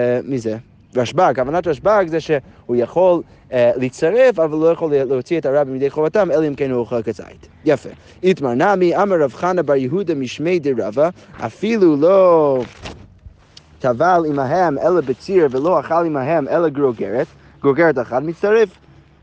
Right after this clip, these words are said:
יפה. "ולהוציא את הרבים מידי חובתם, אינו מוציא עד שיאכל כזית דגן." יפה, צריך לאכול כזית דגן אם הוא רוצה, אה, להוציא את הרבים.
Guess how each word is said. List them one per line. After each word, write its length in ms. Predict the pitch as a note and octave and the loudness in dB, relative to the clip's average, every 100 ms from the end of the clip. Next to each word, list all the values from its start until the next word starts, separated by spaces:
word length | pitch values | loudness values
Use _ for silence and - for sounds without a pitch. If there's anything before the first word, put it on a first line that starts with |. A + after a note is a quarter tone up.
| - | -4
יפה. 280 | F#3 G3 F#3 F3 _ - | -2 0 0 -2 _ -2
"ולהוציא 540 | C3+ B2 A2+ A2 E3+ | 0 2 0 2 2
את 80 | F#3 | 2
הרבים 460 | G3+ G#3 G#3 B3+ A3+ | 4 2 0 -4 -2
מידי 220 | F#3+ G3+ | -2 -2
חובתם, 380 | G#3 G3+ A#3 G#3 | -2 -4 -4 -2
אינו 220 | G3 F#3+ | -2 -2
מוציא 460 | D3+ C#3+ G3 F#3 D#3 | -4 -2 2 2 2
עד 140 | D#3 | -2
שיאכל 340 | C3 A#2+ D3+ | -4 -4 -2
כזית 320 | C#3+ A2+ B2 A2 | -4 -4 -4 -4
דגן." 320 | G#2+ - F2+ | -8 -10 -16
יפה, 220 | - D3+ | -6 -6
צריך 240 | C#3 D3 | -6 -8
לאכול 240 | A2 C#3 B2 | -8 -6 -6
כזית 220 | A#2+ A2+ | -4 -6
דגן 180 | G#3 F3+ | -8 -8
אם 80 | D#3 | -6
הוא 60 | |
רוצה, 260 | C#3 C#3+ C3 - | -6 -4 -4 -4
אה, 120 | B2 | -6
להוציא 340 | A#2 A2+ - B2 | -2 -4 -4 -6
את 60 | |
הרבים. 320 | G#2+ F#2 A1+ | -4 -8 -10